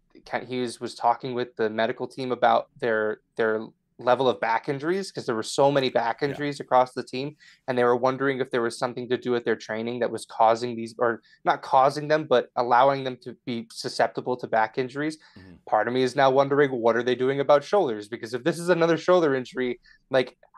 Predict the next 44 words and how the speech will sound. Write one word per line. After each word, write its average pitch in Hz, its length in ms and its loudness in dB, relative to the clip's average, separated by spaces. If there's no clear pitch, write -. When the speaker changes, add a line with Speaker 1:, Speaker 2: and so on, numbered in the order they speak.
Speaker 1:
is 165 160 2
this 175 140 2
something 196 260 2
that 170 100 2
we 156 80 -2
might 147 300 2
have 131 260 -2
to, 117 280 -8
you 135 140 -8
know, 117 120 0
that 131 180 0
they 147 100 6
might 139 200 4
have 139 180 4
to 127 100 -4
explore 117 380 -2
in 113 60 -2
the 107 60 -4
future? - 420 -8
The 151 80 0
Canadiens 233 380 0
medical 131 300 2
staff 123 320 2
is 120 100 -4
under 120 260 0
intense 143 560 -2
scrutiny. - 600 -6
Like, 135 180 2
there's 143 240 2
no 170 180 2
other 175 180 4
way 139 160 2
to 113 60 2
put 113 200 -2
it. - 160 -6
They've 135 200 2
lost 160 360 4
more 156 160 2
man 147 240 0
games 139 300 -4
than 127 160 -4
any 135 240 2
other 139 180 4
team 120 420 -8